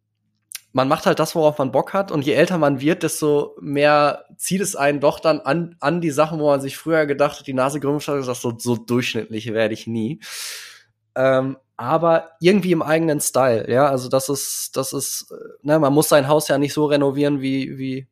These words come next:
wie alle sagen, ne, man muss sein Kind nicht so erziehen, wie alle sagen, man muss nicht die Bücher lesen, die alle, die alle lesen, ähm, und das ist eigentlich eine, eine coole Mischung, dieses freiheitlich Emanzipierte, ähm, das finde ich für mich persönlich wichtig, für meine Freunde, Familie wichtig, für die Leute, mit,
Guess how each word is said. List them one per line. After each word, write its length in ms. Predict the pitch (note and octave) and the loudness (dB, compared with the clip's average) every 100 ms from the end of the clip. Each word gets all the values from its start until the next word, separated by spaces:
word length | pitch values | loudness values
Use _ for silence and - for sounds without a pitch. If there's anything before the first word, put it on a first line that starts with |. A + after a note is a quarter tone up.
| _ | _
wie 140 | - C3+ | 2 4
alle 240 | D3+ C#3 | 6 6
sagen, 460 | B2+ C3 D#3 F3 F3 | 6 6 4 0 0
ne, 160 | D3 | 2
man 180 | D#3+ C#3 | 2 0
muss 140 | C#3+ | -2
sein 260 | D3 C#3 C3+ | 0 0 0
Kind 200 | - D#3+ | 0 0
nicht 120 | D3+ | 0
so 80 | D#3 | 2
erziehen, 320 | D3+ D3 D#3+ | 2 2 -2
wie 100 | D#3 | 0
alle 160 | C#3 D3+ | 0 2
sagen, 180 | D3 D3+ | 4 4
man 80 | D3 | 2
muss 100 | C#3+ | -4
nicht 140 | - | -8
die 60 | C#3 | -6
Bücher 260 | G3 E3 | -2 2
lesen, 260 | B2 A#2 A#2 | 2 2 0
die 160 | A2+ | -2
alle, 260 | G2+ A#2 A2+ | -2 0 -2
die 160 | A#2 A#2 | -2 -2
alle 200 | A#2+ A#2 | 0 2
lesen, 440 | A#2 B2+ C#3 E3+ - | 2 -2 -4 -8 -8
ähm, 460 | B2 B2+ B2+ C3 C3 - - - - _ _ | -2 0 0 -2 -6 -10 -20 -20 -20 _ _
und 300 | - C3+ B2+ | -2 -2 0
das 140 | C3 D#3+ | -2 -2
ist 140 | - | -6
eigentlich 300 | C#3 C#3+ D3 | -2 -2 -2
eine, 340 | C#3+ C3+ C3 - | -2 -2 -2 -4
eine 80 | B2+ | -12
coole 300 | - F3 C#3 | -6 -4 -2
Mischung, 340 | D3+ - D3 | -2 -2 -6
dieses 220 | C3+ C3 | -4 -8
freiheitlich 480 | - C3+ C#3+ C#3 C3+ | 0 2 2 0 -4
Emanzipierte, 920 | C3 C3 - C#3 - D3 - C#3 C3+ | -2 -2 -4 -6 -2 -2 0 -2 -2
ähm, 420 | B2 B2+ B2+ C3 - - | 0 2 2 -2 -8 -8
das 140 | B2+ | -4
finde 140 | - C#3+ | -2 -2
ich 80 | |
für 80 | - | 0
mich 160 | B2+ - | -2 0
persönlich 400 | A#2 D3 E3+ D#3 | 0 2 0 -2
wichtig, 560 | D#3+ - E3+ - - - | -6 -4 -6 -8 -18 -12
für 300 | C3 B2+ B2 | -4 -4 0
meine 240 | B2+ B2+ | 0 -2
Freunde, 320 | - D3 D3 | 0 2 2
Familie 420 | - C3 D3 D3+ | 0 -2 0 0
wichtig, 380 | C3+ C3+ - C3+ | -2 -4 -8 -12
für 80 | - | -10
die 60 | C3 | -2
Leute, 280 | C3 C3 | 0 0
mit, 140 | C3 | -4